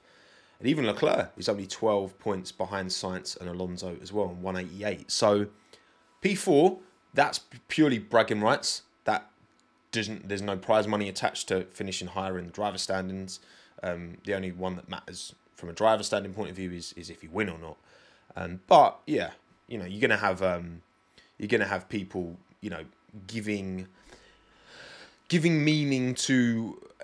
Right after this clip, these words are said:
your points gap between your teammates going forward, I guess. That's, yeah, but, I mean, it doesn't actually really, really matter.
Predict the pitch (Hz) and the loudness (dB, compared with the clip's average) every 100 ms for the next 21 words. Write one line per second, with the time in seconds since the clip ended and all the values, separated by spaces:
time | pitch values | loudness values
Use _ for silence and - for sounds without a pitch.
0 | - 87 92 131 123 143 127 107 - - | -14 -10 2 2 4 4 4 4 0 2
1 | 117 - - 135 117 107 - 190 170 165 | 0 0 -4 -2 0 0 4 6 6 4
2 | - 147 143 139 156 147 127 117 120 - | 4 6 6 6 4 6 4 4 0 0
3 | 101 90 - 69 67 - - - 107 107 | -2 -4 -6 -8 -8 -8 -6 -2 0 0
4 | 104 104 87 - - - 85 90 95 87 | 2 0 0 -6 -10 -10 -10 -6 -6 -6
5 | 85 85 _ _ _ - 107 208 127 101 | -10 -16 _ _ _ -6 -2 0 2 0
6 | 95 - 123 | -2 -4 -8